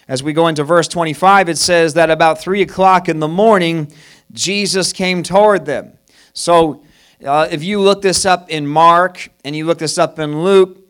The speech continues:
it tells us that they were actually not able to control this thing. Things had gone out of control, right? The boat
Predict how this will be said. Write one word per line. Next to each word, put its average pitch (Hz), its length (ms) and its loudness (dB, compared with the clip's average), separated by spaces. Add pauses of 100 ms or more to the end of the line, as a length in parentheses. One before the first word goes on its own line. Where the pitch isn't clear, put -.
(140)
it 143 140 -8
tells 165 400 2
us 170 220 -2
that 151 420 -2 (400)
they 165 320 -2
were 151 560 0
actually 170 800 -2 (320)
not 190 420 0
able 208 300 2
to 190 60 -2
control 208 460 4
this 180 220 -2
thing. 151 520 -4
Things 196 520 0
had 160 220 -4
gone 180 260 -2
out 180 160 -2
of 175 140 -2
control, 165 520 -2
right? 147 280 0
The 147 100 -6
boat 196 540 4